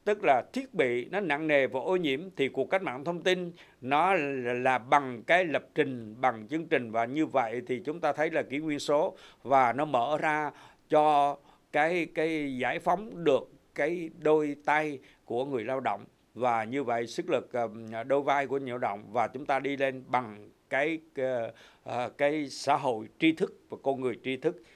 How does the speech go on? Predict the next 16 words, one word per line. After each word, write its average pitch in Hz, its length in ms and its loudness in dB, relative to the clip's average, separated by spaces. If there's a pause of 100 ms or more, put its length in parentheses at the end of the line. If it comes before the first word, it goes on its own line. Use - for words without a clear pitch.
(200)
và 113 260 0
sản 175 260 0
phẩm 160 300 -2
của 135 200 -2
chúng 131 220 -8
ta 139 200 0
cũng 131 260 -10
là 107 280 -6
sản 110 240 -10
phẩm 101 200 -12 (380)
tri 135 140 -4
thức. 151 280 -8 (840)
Và 156 320 10
cuộc 151 240 4
cách 214 120 6
mạng 143 440 -2